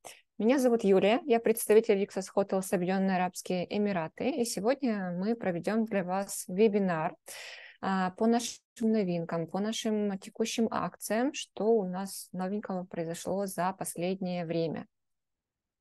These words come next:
по эмиратским отелям. Как вы знаете, скоро, второго декабря, Эмираты будут отмечать свое пятидесятидвухлетие, и вообще Объединенные Арабские Эмираты состоят, состоят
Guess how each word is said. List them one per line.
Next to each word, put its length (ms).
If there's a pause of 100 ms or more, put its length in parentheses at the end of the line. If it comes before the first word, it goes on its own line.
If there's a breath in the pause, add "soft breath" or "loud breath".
по 180
эмиратским 540
отелям. 340 (460 loud breath)
Как 200
вы 120
знаете, 720 (160)
скоро, 680
второго 320
декабря, 640
Эмираты 480
будут 400
отмечать 540
свое 480
пятидесятидвухлетие, 1700 (600 loud breath)
и 140
вообще 380
Объединенные 340
Арабские 340
Эмираты 300
состоят, 520 (120)
состоят 560